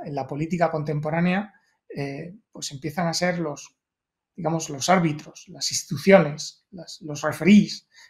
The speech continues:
que, que permiten, eh, que esa competición feroz en lo que, que, la que se ha conver-, la, convertido la política,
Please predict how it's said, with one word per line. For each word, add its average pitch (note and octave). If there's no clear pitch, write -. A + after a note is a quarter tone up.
que, D3+
que D#3+
permiten, F3
eh, D3
que E3
esa F3
competición F3+
feroz F3+
en D#3
lo D3+
que, -
que, -
la D3
que C#3+
se D#3+
ha D3+
conver-, D#3
la, D#3
convertido D#3
la D3+
política, E3+